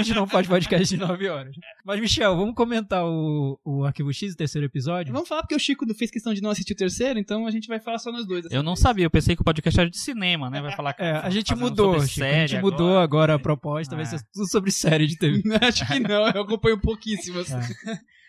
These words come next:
Speaker 1: Michel, você gostou do terceiro
Speaker 2: Eu gostei
Speaker 1: episódio?
Speaker 2: muito, achei divertidíssimo. Tem aquela coisa de criatura da nossa infância, assim, que nós temos medo, quase um bicho papão. Mas
Speaker 3: Vai
Speaker 2: ele é
Speaker 3: dar
Speaker 2: muito
Speaker 3: spoiler
Speaker 2: engraçado.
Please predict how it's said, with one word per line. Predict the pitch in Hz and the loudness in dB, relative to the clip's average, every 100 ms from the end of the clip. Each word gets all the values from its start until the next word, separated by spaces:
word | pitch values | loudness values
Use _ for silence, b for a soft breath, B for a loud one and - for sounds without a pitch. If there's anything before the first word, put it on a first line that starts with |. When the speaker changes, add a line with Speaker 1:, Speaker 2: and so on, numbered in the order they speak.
| b _ | b _
Speaker 1:
Michel, | 196 220 180 | 2 4 4
você | 180 | 4
gostou | 170 - 233 | 4 4 0
do | 190 | 0
terceiro | 147 143 156 | -2 0 4
Speaker 2:
Eu | 147 | 6
gostei | 160 180 | 6 6
Speaker 1:
episódio? | 196 311 | 4 2
Speaker 2:
muito, | 330 | 0
achei | 294 285 | -2 -4
divertidíssimo. | 233 247 285 339 277 226 285 233 175 131 | -4 -4 -6 -8 -4 -2 0 -2 -6 -4
Tem | 247 254 | -4 -4
aquela | 240 247 240 | -6 -6 -8
coisa | 226 240 233 208 | -8 -10 -8 -10
de | 226 214 196 175 147 139 | -10 -8 -8 -8 -10 -4
criatura | 180 185 - 202 208 170 135 131 139 | 2 2 2 2 4 4 2 -4 -4
da | 170 | 0
nossa | 185 190 | 0 0
infância, | 175 - 180 226 185 | -6 0 2 2 0
assim, | 170 208 | -2 -2
que | 220 | 0
nós | 202 196 | -2 0
temos | 190 165 | 0 2
medo, | 160 202 196 | 2 2 2
quase | 175 185 226 | 0 0 0
um | |
bicho | 202 - | -2 -2
papão. | 185 170 160 180 214 175 160 | -4 -4 -2 -2 -2 -6 -6
Mas | 190 | -4
Speaker 3:
Vai | 233 | -2
Speaker 2:
ele | 330 | 0
é | |
Speaker 3:
dar | 190 | 0
Speaker 2:
muito | 180 | 2
Speaker 3:
spoiler | 370 202 214 196 | 4 4 6 4
Speaker 2:
engraçado. | 240 | 2